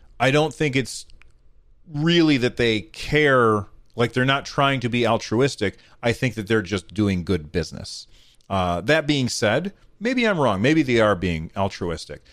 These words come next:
What exactly is Blitzkrieg referring to? They're referring to the fact that all of The Witcher three and both D L C packs are all on one cartridge,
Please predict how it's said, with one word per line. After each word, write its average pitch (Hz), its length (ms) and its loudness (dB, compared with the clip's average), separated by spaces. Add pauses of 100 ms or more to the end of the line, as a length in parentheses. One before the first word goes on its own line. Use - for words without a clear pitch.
(280)
What 165 240 2
exactly 139 600 -2
is 123 100 0
Blitzkrieg 113 640 -4
referring 131 420 -2
to? 156 140 0
They're 123 120 2
referring 143 480 0
to 131 120 -4
the 110 80 0
fact 113 480 -2
that 107 380 2 (960)
all 143 440 2
of 120 240 2
The 110 80 2
Witcher 113 280 0
three 107 540 -2
and 110 300 -2
both 135 360 0
D 117 140 0
L 107 140 2
C 123 260 -4
packs 82 560 -4
are 120 140 0
all 131 340 2
on 104 220 0
one 127 180 0
cartridge, 104 640 -2